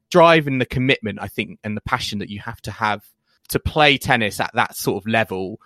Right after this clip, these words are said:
until forty-two year, two years old, I think, you know, there's a lot more to his game than just, um, just booming aces <laughs> down the tee and out wide.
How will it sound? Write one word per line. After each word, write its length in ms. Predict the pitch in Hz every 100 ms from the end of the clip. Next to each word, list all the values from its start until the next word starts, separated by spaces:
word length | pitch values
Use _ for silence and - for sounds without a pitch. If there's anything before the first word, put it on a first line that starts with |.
| _ -
until 400 | 110 - 123 104
forty-two 500 | - 104 - 104 107
year, 280 | 104 101 - _ -
two 140 | -
years 220 | 101 98
old, 260 | 104 107 98
I 60 | -
think, 260 | 117 80 - - -
you 60 | 104
know, 40 |
there's 160 | 104 117
a 40 |
lot 240 | 120 127 -
more 260 | 110 107 98
to 140 | 107
his 160 | 101 -
game 300 | 104 101 98
than 140 | 101
just, 360 | 92 104 - -
um, 420 | 104 101 101 98 - - -
just 220 | 120 -
booming 300 | 127 104 104
aces 520 | 110 101 110 104 104 -
<laughs> 100 | -
down 200 | 131 104
the 80 | 107
tee 240 | - 107
and 80 | 101
out 160 | 104 101
wide. 340 | 98 104 -